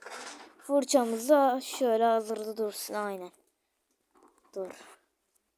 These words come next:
Şu, şu fırçamız da şurada arkadaşlar.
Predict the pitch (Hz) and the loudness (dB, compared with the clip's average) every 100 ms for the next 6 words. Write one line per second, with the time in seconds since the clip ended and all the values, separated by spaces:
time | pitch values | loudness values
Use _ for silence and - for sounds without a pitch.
0 | _ _ _ _ - _ _ _ _ _ | _ _ _ _ -20 _ _ _ _ _
1 | - - 247 240 - 277 254 - 277 - | -12 0 0 0 -2 -4 -4 -4 -6 0
2 | 262 240 226 233 277 262 247 226 247 240 | -2 0 -6 -4 0 4 4 2 -2 -4
3 | 262 | -4